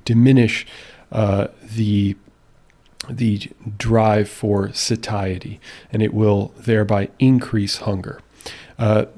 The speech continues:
through a similar mechanism, M S H actually controls, uh, the A G R P neuron as well. So when leptin binds, uh, the pomc neuron, the pomc neuron not only increases M S H for its direct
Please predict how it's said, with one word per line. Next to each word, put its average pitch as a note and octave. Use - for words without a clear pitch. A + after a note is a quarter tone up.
through -
a A2
similar D#3+
mechanism, A#2
M A2+
S A2+
H B2
actually G#2+
controls, G#2
uh, G2
the G#2
A A2
G G#2
R G#2
P G#2+
neuron G#2
as G2
well. B2
So G#2+
when G#2
leptin G#2+
binds, G#2+
uh, G#2+
the G#2
pomc A2
neuron, A2+
the G2+
pomc A#2+
neuron G#2+
not A#2
only G#2+
increases B2
M A#2
S A2
H G#2+
for G#2+
its -
direct A#2